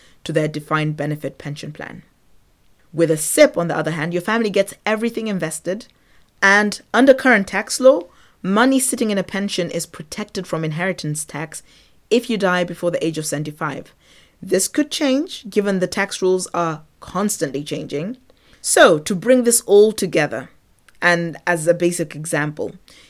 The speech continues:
if you die at the age of sixty-seven in twenty-four years, Nick, just before you could claim any pension, for example, if your ten K had been invested in an isa or a taxable brokerage,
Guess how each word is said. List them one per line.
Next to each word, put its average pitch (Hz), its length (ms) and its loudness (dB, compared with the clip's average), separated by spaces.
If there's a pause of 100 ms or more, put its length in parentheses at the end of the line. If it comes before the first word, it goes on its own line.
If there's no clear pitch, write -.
(100)
if 170 180 -4
you 214 140 0
die 233 220 2
at 196 80 -2
the 180 140 0
age 180 200 -2
of 160 200 -4
sixty-seven 156 920 -4 (360)
in 170 140 0
twenty-four 160 460 -2
years, 151 300 0
Nick, 175 280 -8 (560)
just 214 360 4
before 208 260 0
you 190 80 2
could 160 180 -4
claim 175 220 -2
any 160 140 -2
pension, 151 400 -4
for - 80 -10
example, 156 540 -6 (640)
if 185 200 -6
your 240 320 10 (100)
ten 247 240 2
K 220 240 0
had 185 180 -2
been 185 180 -4
invested 170 800 -2
in 175 140 -2
an 165 160 -2 (100)
isa 226 540 0 (500)
or 170 140 8
a 165 60 2
taxable 170 580 -2
brokerage, 160 640 0